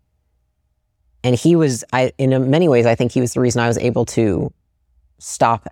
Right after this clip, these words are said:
acting that way, because it was like, no matter what, he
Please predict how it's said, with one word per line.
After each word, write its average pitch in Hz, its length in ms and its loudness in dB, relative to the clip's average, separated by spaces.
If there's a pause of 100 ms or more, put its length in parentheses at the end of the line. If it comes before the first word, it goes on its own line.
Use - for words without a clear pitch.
acting 113 340 -4
that 67 160 -10
way, - 280 -12
because 117 520 0 (720)
it 131 100 -2
was 131 160 0
like, 120 260 2
no 123 120 0
matter 127 320 2
what, 117 400 2 (1400)
he 135 440 2